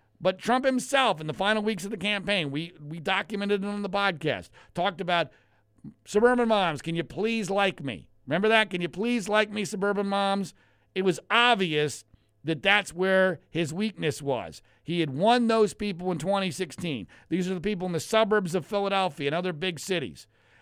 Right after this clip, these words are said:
And he lost a lot of support among that group in twenty twenty.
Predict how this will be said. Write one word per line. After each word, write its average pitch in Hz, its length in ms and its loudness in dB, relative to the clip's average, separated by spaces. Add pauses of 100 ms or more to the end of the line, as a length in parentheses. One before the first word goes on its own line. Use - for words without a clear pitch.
(120)
And 160 180 2
he 160 80 0
lost 208 640 2 (360)
a 160 60 0
lot 208 400 4
of 208 120 2
support 180 600 0
among 180 340 0
that 180 260 2
group 151 460 0 (320)
in 156 160 -2
twenty 185 420 0
twenty. 156 480 -4